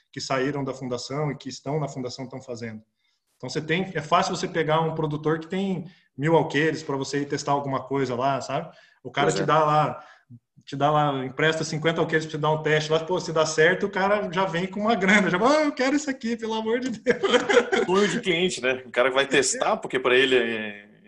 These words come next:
Speaker 2: é significativo, mas ao mesmo tempo ele pode ser um baita de um cliente, né? Se você acertar a mão.
Speaker 1: Isso, isso, isso. Ou um sócio,
Speaker 2: Investidor,
Speaker 1: já
Speaker 2: né?
Speaker 1: aconteceu do cara virar sócio. É.
Speaker 2: É, você criar um canal pra ele se virar sócio também, né? De um jeito
Speaker 1: Uhum.
Speaker 2: prático, né?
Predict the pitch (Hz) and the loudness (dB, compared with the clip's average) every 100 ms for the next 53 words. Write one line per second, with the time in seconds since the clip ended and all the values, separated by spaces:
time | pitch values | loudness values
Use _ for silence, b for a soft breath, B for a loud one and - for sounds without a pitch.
0 | 104 107 - 123 - 127 120 165 202 214 | -20 -16 -12 -12 -2 -2 0 0 0 0
1 | 190 175 175 - 175 202 190 202 233 240 | 0 0 -2 -4 -6 -6 -2 -2 -2 -8
2 | 139 160 190 156 131 120 120 131 - 110 | -2 -2 0 -2 -4 -4 -6 -6 -10 -16
3 | 107 107 - 107 107 104 101 98 _ _ | -14 -12 -10 -8 -8 -8 -8 -10 _ _
4 | 170 175 160 170 185 180 175 151 151 143 | -18 -8 -6 -2 -2 -2 -2 -6 -6 -8
5 | 143 - 170 262 139 147 196 196 139 123 | -6 -2 -2 -2 0 4 4 4 2 0
6 | 143 131 156 165 175 165 156 160 151 143 | 0 0 0 0 0 0 -2 0 -2 -2
7 | 143 151 - - _ 127 135 - _ _ | -4 -6 -8 -20 _ -16 -16 -20 _ _
8 | - 151 - - - 131 135 139 147 127 | -8 -8 -6 -10 2 2 2 0 -2 0
9 | 143 165 151 - 151 165 - 147 170 - | -4 -4 -4 -8 -6 -6 0 -2 -2 -8
10 | 151 131 139 127 _ 117 110 123 147 151 | -6 -6 -8 -16 _ -8 -2 -2 0 0
11 | 127 117 110 _ 117 123 - - 107 | 0 -4 -6 _ 0 0 -2 -12 -16